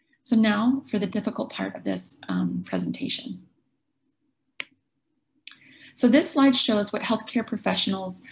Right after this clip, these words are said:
might see when they review cases of death or near misses. And this is what these cases look like when you see the people behind them.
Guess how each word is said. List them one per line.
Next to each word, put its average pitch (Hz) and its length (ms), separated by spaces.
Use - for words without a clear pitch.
might 202 360
see 190 480
when 190 140
they 190 120
review 185 300
cases 185 420
of - 140
death - 280
or 185 140
near 180 200
misses. - 560
And 208 120
this 247 140
is 277 100
what 294 120
these 247 160
cases 214 360
look 220 300
like 180 340
when 190 140
you 185 80
see 190 160
the 180 80
people 185 260
behind 180 460
them. - 300